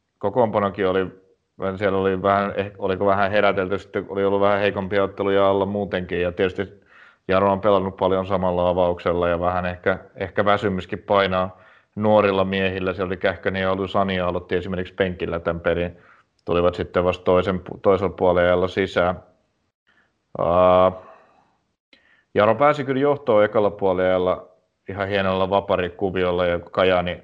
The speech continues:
kyllä puolusti, puolusti tosi huonosti. Ineilien pääsi puttaamaan pallon sisään, mut sen jälkeen Jaro ei, oli kyllä jotenkin todella löysä. Niin kun ei ollut sitä,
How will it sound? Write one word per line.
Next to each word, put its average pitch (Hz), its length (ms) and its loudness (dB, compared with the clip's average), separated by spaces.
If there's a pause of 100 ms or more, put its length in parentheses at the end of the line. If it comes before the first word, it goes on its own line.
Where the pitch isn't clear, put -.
(120)
kyllä 90 220 -2
puolusti, 90 640 -2 (840)
puolusti 110 360 0
tosi 104 280 0
huonosti. 98 600 0
Ineilien 92 500 -2
pääsi 90 540 -2
puttaamaan 95 640 0
pallon 95 400 0
sisään, 95 360 -2
mut 90 320 -8
sen 110 140 2
jälkeen 104 380 6
Jaro 98 340 4
ei, 95 280 0
oli 104 260 0
kyllä 104 160 0
jotenkin 104 480 0
todella 95 640 4
löysä. 90 580 -2 (840)
Niin 90 240 -6
kun 92 340 -4 (160)
ei 117 240 2
ollut 120 260 2
sitä, 87 420 -2